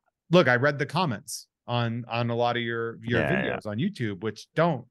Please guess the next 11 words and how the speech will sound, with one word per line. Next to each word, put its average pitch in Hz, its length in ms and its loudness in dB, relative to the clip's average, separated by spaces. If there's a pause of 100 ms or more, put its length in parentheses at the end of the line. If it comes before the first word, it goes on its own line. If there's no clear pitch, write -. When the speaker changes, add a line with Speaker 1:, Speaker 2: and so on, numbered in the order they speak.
Speaker 1:
do, 190 320 2
but 120 140 0
a 120 40 0
lot 139 260 0
of 165 100 0
it 123 100 0
is, 107 300 -8 (420)
it's 156 220 2
the 165 160 4
same 190 440 4
guy. 117 280 2